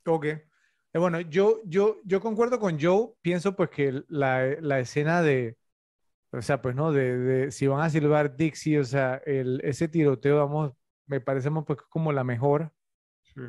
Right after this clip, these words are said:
Speaker 1: Además, pues, que un-, uno no, no se lo espera, ¿no? Por-, porque, pues, estaba como todo tranquilo. Si uno veía al vendedor, uno decía, "Bueno, este puede que lo reconozca", pero,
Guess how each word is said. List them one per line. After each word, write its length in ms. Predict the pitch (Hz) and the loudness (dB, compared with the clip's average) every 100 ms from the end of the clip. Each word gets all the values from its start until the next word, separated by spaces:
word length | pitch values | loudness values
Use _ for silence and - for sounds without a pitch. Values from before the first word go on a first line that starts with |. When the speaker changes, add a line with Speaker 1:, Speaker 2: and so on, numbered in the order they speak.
| 131 - | -16 -6
Speaker 1:
Además, 300 | 147 143 147 | -2 0 0
pues, 140 | 180 165 | 0 0
que 120 | 151 | 2
un-, 180 | 147 175 | 0 0
uno 260 | 165 156 160 | -4 -2 0
no, 460 | 160 156 156 160 165 | 0 0 -2 -4 -6
no 220 | 156 151 | -6 -2
se 100 | 175 | -2
lo 80 | 143 | -2
espera, 340 | - 208 156 | 0 2 2
¿no? 140 | 185 220 | 0 -2
Por-, 220 | 180 143 | -4 -2
porque, 200 | 143 131 | -2 -2
pues, 160 | 135 | -2
estaba 200 | 131 156 | -2 0
como 220 | 175 165 135 | 0 -2 0
todo 180 | 160 | 0
tranquilo. 640 | 160 151 127 160 156 160 - | 0 -2 -2 -2 2 0 -2
Si 220 | - 202 | -8 -4
uno 160 | 247 277 | 0 4
veía 160 | 214 | 4
al 80 | 233 | 4
vendedor, 400 | 226 180 165 180 196 | 4 4 4 6 4
uno 200 | 208 196 | 2 -2
decía, 200 | 190 185 | -2 0
"Bueno, 140 | 196 170 | 0 0
este 180 | - 175 | -2 -4
puede 180 | 190 175 | -2 0
que 60 | |
lo 100 | 170 | 2
reconozca", 540 | 147 139 147 160 - 170 | 2 0 0 0 0 0
pero, 360 | 165 131 120 | 2 0 -2